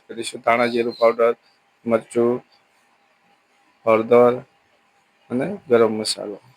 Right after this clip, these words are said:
તેને હલાવતા રહીશું અને ઢાંકીને પણ એક વખત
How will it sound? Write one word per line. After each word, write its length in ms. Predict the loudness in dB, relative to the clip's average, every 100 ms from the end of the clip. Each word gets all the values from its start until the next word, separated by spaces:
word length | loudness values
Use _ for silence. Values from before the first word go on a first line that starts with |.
| _ _ _ _ _
તેને 180 | -4 2
હલાવતા 500 | 2 4 4 4 0
રહીશું 360 | 0 -4 -10 -16 -20 -20 _ -20 _ _ -20 -20
અને 260 | -14 -12 -12 -16 _ _ _ _ _ _ _ _
ઢાંકીને 500 | _ -2 -2 -2 -4
પણ 200 | -4 0 0
એક 140 | 0
વખત 300 | -4 -6 -6